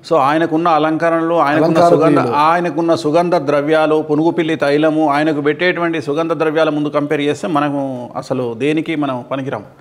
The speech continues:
Speaker 2: ఓకే.
Speaker 1: So, ఆయనకు అలంకార ప్రియో విష్ణు. So, ఆయన ముందర నేను ఎంత, ఆయన్ని ఫాలో అయ్యే మనిషిగా నేను ఒకటే, మన, నేను మహా అంటే నేను, నాకంటూ ఒక సపరేట్ గెటప్, ఒక లుంగి, ఒక అంగి, ప్లస్ మనకి ఇంకేముంది, నాకు, ఆ, పర్ఫ్యూమ్లు అంటే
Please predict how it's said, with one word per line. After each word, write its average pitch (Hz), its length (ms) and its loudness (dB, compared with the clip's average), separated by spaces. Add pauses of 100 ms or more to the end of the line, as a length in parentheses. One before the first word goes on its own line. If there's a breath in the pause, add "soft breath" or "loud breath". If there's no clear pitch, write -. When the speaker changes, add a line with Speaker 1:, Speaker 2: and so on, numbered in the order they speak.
Speaker 2:
ఓకే. 123 260 -8 (220)
Speaker 1:
So, 170 60 4
ఆయనకు 170 520 2
అలంకార 170 380 0 (1040)
ప్రియో 170 200 4
విష్ణు. 147 500 -2 (120)
So, 185 60 2
ఆయన 180 300 2
ముందర 190 320 0
నేను 180 180 -2
ఎంత, 165 160 -2
ఆయన్ని 165 360 0
ఫాలో 170 300 2
అయ్యే 190 200 0
మనిషిగా 160 340 -2
నేను 185 200 2
ఒకటే, 202 300 2
మన, 127 260 -4
నేను 139 240 -2
మహా 143 320 0
అంటే 190 220 0
నేను, 170 300 -2
నాకంటూ 170 380 0
ఒక 185 80 0
సపరేట్ 160 500 0 (680)
గెటప్, 147 340 -2
ఒక 135 140 0
లుంగి, 135 720 -4
ఒక 123 240 -4
అంగి, 123 480 -4 (680)
ప్లస్ 156 240 0 (440)
మనకి 151 260 0
ఇంకేముంది, 160 480 0
నాకు, 151 500 0
ఆ, 147 240 2
పర్ఫ్యూమ్లు 165 480 -2
అంటే 151 440 2